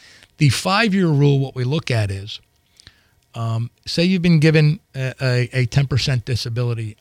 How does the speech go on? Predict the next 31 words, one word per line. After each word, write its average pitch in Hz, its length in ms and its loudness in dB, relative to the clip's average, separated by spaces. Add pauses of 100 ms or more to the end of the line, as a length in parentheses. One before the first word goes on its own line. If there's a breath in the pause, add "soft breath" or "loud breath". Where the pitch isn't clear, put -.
uh, 110 300 -10 (100)
uh, 104 260 -10 (240)
for 107 500 -10
a 127 80 -4
knee 127 200 4
condition. 104 520 -8 (920 soft breath)
If 135 200 2
you, 196 380 6 (580)
if 175 180 0
within 165 320 4
five 175 460 0
years 180 280 2
of 147 120 2
that 143 240 0
rating, 139 500 2
the 123 180 -6
V 147 260 0
A 151 100 2
gets 139 240 -2
medical 135 440 0
evidence 120 540 0
that 123 240 -6
the 131 80 -4
disability 135 720 2
has 123 240 0
improved, 135 720 -2
they 127 200 -2
can 123 200 2
reduce 117 440 -2
you. - 100 -12 (1400)
Okay? 101 340 -14